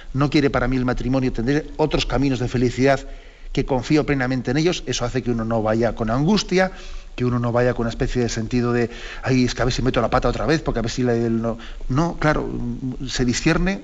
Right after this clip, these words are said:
se disciernen las cosas mucho mejor que cuando uno va con una especie de sentido de angustia, que parece que al final se acaba,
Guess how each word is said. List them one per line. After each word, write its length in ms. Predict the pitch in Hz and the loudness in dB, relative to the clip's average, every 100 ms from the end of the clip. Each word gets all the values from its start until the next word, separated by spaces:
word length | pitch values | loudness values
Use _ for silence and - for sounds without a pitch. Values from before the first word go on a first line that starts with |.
| - - - - - | -10 -14 -18 -18 -10
se 140 | - | -4
disciernen 420 | - - 147 156 165 | -2 0 0 0 0
las 140 | 156 | 0
cosas 340 | 170 156 180 - - - - | 0 2 0 -2 -10 -12 -6
mucho 540 | 123 127 131 143 - 185 | 0 2 4 4 2 2
mejor 480 | 151 - 175 - - - - | 2 2 0 0 -6 -12 -10
que 80 | - | -6
cuando 220 | 101 101 | -4 0
uno 160 | 123 139 | 2 4
va 200 | 147 143 - - - | 4 2 -2 -12 -6
con 100 | - | -2
una 100 | 131 | -2
especie 280 | 127 143 135 | 0 0 2
de 60 | 120 | 0
sentido 440 | 101 101 139 139 | -2 -2 0 2
de 80 | 143 | 2
angustia, 600 | 139 156 - - 147 202 - - - - - - - - - - - | 2 2 0 2 0 0 -4 -12 -18 -18 -16 -16 -18 -18 -18 -16 -12
que 100 | - | -8
parece 260 | - 117 139 | -2 0 2
que 60 | 135 | 0
al 80 | |
final 260 | 120 139 147 | 0 0 0
se 120 | - | 0
acaba, 400 | - - 139 95 | -2 2 2 2